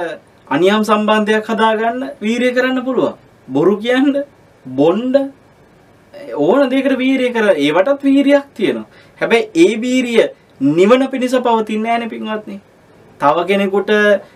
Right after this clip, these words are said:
කුමන්ත්‍රණයක් කරන්න කෙනෙක් වීරිය කරයි. ඒ වීරිය නිවනට උපකාර වෙන්නේ අකුසල් වැඩෙන වීරිය. ඒතර මේ අකුසල් දුරු වෙන වීරිය තමයි සම්බොජ්ජංග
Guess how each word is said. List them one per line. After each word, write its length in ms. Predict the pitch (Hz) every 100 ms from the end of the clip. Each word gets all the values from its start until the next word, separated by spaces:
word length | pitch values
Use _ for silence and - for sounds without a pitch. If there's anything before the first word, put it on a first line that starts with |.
| _
කුමන්ත්‍රණයක් 840 | - 151 160 185 190 196 202 202 -
කරන්න 360 | 202 214 277
කෙනෙක් 320 | 269 247 269 277
වීරිය 320 | 302 339 214
කරයි. 280 | 123 110 - _ _ _ - _ _ -
ඒ 220 | 143 190
වීරිය 680 | 220 269 247 143 123 120 143 _ _ _ _
නිවනට 460 | 135 139 175 190 196
උපකාර 440 | 180 175 175 170 165
වෙන්නේ 300 | 160 170 175
අකුසල් 420 | 147 170 165 175
වැඩෙන 300 | 147 139 165 170
වීරිය. 420 | 151 131 113 101 - _ _ _ -
ඒතර 220 | _ 139 151
මේ 260 | 151 131 - _ -
අකුසල් 480 | - - 190 208 196
දුරු 260 | 139 151 202
වෙන 160 | 247 240
වීරිය 340 | 208 185 180
තමයි 320 | 175 160 156 156
සම්බොජ්ජංග 680 | - 165 180 180 165 170